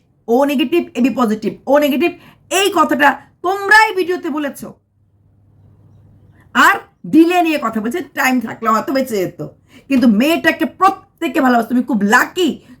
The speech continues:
তোমার স্ত্রী এমন একটা মেয়ে ছিল যাকে A to Z সবাই ভালোবাসতো। ওর স্কুলমেট হোক, তোমাদের পাড়ার কোনো লোক হোক,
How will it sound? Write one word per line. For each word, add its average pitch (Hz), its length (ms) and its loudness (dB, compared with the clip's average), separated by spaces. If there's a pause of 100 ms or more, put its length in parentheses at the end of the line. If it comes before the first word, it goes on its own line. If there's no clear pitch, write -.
তোমার 226 240 0
স্ত্রী 240 520 -2
এমন 302 360 0
একটা 392 280 -2
মেয়ে 240 220 0
ছিল 185 280 -6 (280)
যাকে 196 400 -6
A 277 480 0
to 226 80 0 (280)
Z 247 180 4 (260)
সবাই 294 500 2
ভালোবাসতো। 214 720 -4 (260)
ওর 202 120 -6
স্কুলমেট 302 680 0
হোক, 370 280 4
তোমাদের 226 260 -4
পাড়ার 254 320 -4
কোনো 320 220 -6
লোক 359 160 -2
হোক, 226 260 -2